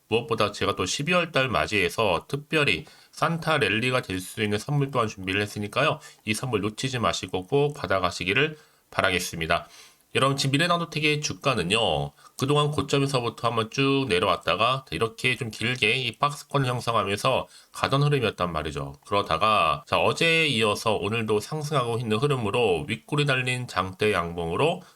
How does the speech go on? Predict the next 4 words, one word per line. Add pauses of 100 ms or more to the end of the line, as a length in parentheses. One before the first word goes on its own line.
(140)
특히
거래량
실린 (340)
양봉으로